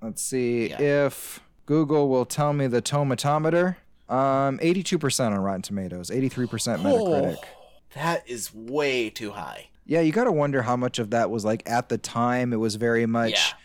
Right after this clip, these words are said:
Speaker 1: a cultural phenomenon, and, you know, this population of people loved it so much they couldn't see the flaws in it. But over
Speaker 2: Yeah.
Speaker 1: time, it feels like people more and more were like,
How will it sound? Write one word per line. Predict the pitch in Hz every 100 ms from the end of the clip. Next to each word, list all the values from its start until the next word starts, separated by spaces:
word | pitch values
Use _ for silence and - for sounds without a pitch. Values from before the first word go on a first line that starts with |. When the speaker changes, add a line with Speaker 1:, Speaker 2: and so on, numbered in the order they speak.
| - -
Speaker 1:
a |
cultural | 117 - 127 - 135 127 117
phenomenon, | - 117 113 127 127 127 127 127 123
and, | 110 110 107 - -
you | 127
know, | 107 104
this | 123 117 - - _ -
population | 147 175 165 156 143
of |
people | 123 143 131
loved | 104 107 123
it | 131
so | - 131
much | 131 127
they | 120 113 - -
couldn't | - 127 107
see | - 131 135
the | 123
flaws | 107 107 113 143 143
in | 165
it. | 175 - - _
But | 147
over | 196 247 247
Speaker 2:
Yeah. | 208
Speaker 1:
time, | 196 226
it | 165 110
feels | 151 151 143
like | 143
people | - 156 156
more | 131 135 143
and | 127
more | 131 143
were | 123
like, | 120 117 110